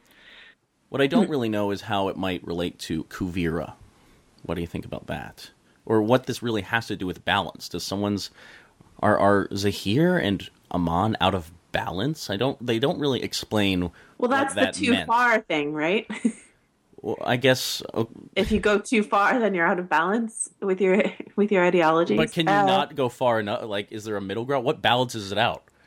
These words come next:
Speaker 1: I guess having no ideology is bad, too.
Speaker 2: Well, so what's, how
Speaker 1: Not
Speaker 2: do we
Speaker 1: taking
Speaker 2: dis-,
Speaker 1: a
Speaker 2: how do
Speaker 1: stance.
Speaker 2: we distill Zahir's ideology? Like, what is
Speaker 1: Well, he,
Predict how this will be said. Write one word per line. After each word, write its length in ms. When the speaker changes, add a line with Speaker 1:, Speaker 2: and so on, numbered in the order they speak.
Speaker 1:
I 100
guess 140
having 260
no 220
ideology 640
is 140
bad, 320
too. 80
Speaker 2:
Well, 160
so 200
what's, 380
how 200
Speaker 1:
Not 100
Speaker 2:
do 60
we 60
Speaker 1:
taking 140
Speaker 2:
dis-, 120
Speaker 1:
a 20
Speaker 2:
how 180
do 80
Speaker 1:
stance. 80
Speaker 2:
we 100
distill 920
Zahir's 840
ideology? 840
Like, 220
what 180
is 460
Speaker 1:
Well, 220
he, 500